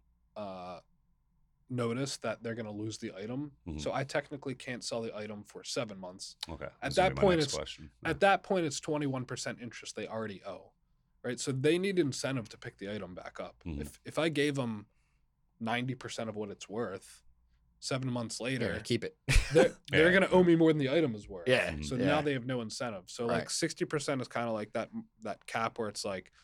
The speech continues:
Speaker 1: if they don't pick it up, cool, we'll make a little bit extra money.
Speaker 2: Mm-hmm.
Speaker 3: Yeah.
Speaker 1: But I prefer them to pick it up. You know, you kinda want these customers to, like,
Speaker 3: Keep
Speaker 1: be
Speaker 3: coming.
Speaker 1: pawning with you, yeah, for
Speaker 2: Yeah.
Speaker 1: a lifetime.
Speaker 3: Yeah. Yeah. Now, how much, um, like, how much are you doing this? Like, is it kinda daily? Is it, like, weekly,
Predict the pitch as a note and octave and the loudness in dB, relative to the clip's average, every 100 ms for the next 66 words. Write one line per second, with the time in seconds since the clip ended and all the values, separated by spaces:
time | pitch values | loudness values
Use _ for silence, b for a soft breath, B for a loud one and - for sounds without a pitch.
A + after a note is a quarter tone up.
0 | b b _ D3+ D3 D#3 D3 C3+ D3 C#3+ | b b _ -4 2 2 2 -2 -2 2
1 | D3+ - _ - C3+ C#3+ C#3 _ B2 A#2+ | 2 0 _ -2 0 0 -4 _ -6 -4
2 | A2+ A#2 A2 G#2 G#2+ G2+ G#2 - G2 G2 | -4 -6 -6 -6 -6 -6 -8 -8 -10 -8
3 | A#2 C#3+ - D#2+ E2+ E2 - _ _ _ | -6 -8 -6 -2 0 -2 -8 _ _ _
4 | C3+ A#2+ - _ _ _ - B2+ C3 C#3+ | -2 -2 -4 _ _ _ -8 -6 -4 -4
5 | C#3 E3 C#3 F#2+ G2 G2+ - F2 - _ | 0 2 0 -4 -10 -14 -12 -12 -12 _
6 | C3 B2 A#2 A2+ B2+ A#2+ A#2 A2+ A2 - | -8 -6 -4 -4 -4 -4 -6 -8 -10 -10
7 | - A#2 - G#2 F#2 - G2 F#2+ F#2 - | -8 -8 -8 -10 -10 -10 -8 -8 -8 -12
8 | _ - A2 G#2 A#2 A#2 G#2+ G#2 - G#2 | _ -6 -4 0 0 0 -2 -6 -6 -6
9 | G#2+ G#2 F2+ G2 G2 F#2+ G#2 - - - | -4 -6 -6 -8 -6 -6 -8 -10 -16 -18
10 | G2+ _ - G2 F#2+ - - G#2+ G#2 A2+ | -20 _ -4 0 0 -2 -2 0 4 6
11 | C#3+ C#3+ D3+ C#3+ - - A#2+ A#2+ A2+ A2 | 6 8 6 6 0 2 2 2 2 0
12 | A#2+ C#3+ C3+ G2+ C3+ G#2 C#2 - E2+ F2+ | 4 4 4 2 2 -2 -8 -10 -6 -4
13 | F2+ F#2 F2 _ _ - A2 F2+ A2+ C#3 | -2 -2 -4 _ _ -2 0 2 4 4
14 | D#3+ D#3 C3 F2 D#2+ E2 G2+ A#2 C3 B2 | 4 2 0 -2 -8 -10 -8 -8 -4 -4
15 | A#2 | -4